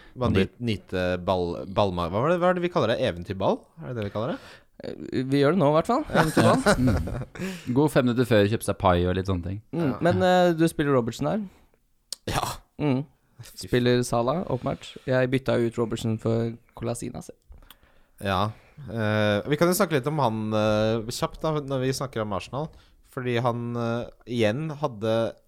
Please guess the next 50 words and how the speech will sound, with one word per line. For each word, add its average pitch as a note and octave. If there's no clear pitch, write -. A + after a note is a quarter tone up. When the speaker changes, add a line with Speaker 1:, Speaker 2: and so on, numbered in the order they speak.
Speaker 1:
var A#2+
en B2+
av C3+
de B2+
som C3
hadde C3+
flest -
toucher -
innenfor G#2+
motstanderens A2
seksten A#2
meter, A#2
også C3
nå D3
mot B2+
Huddersfield. C3+
Så D3
han C#3
er A2+
jo -
vo-, C#3+
han C3+
er G#2+
jo B2+
helt A#2
sånn G#2+
Alonso G2
frempå. G#2+
Speaker 3:
Mm. C#3
Og C3+
han C3+
hadde A#2+
jo -
skåret -
hvis C3
han B2
hadde A#2
skutt, -
men B2+
han B2
skal A#2+
jo A2
alltid A#2
legge A2
inn. C3+
Speaker 1:
Ja. A2
Eh, A#2
og C3
jeg B2+
tror C3+